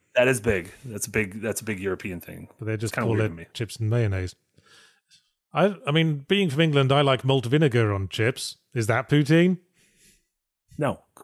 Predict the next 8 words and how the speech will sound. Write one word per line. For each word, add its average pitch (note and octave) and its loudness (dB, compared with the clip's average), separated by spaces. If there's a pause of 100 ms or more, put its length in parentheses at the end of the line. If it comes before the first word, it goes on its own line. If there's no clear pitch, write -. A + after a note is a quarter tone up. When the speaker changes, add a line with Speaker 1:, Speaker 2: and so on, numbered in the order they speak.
Speaker 1:
Poutine C3 0
needs, A#2 0
uh, G2+ 2
gravy G#2+ -2
and, F#2+ -4
uh, F#2 -4
cheese - -6
curds. - -10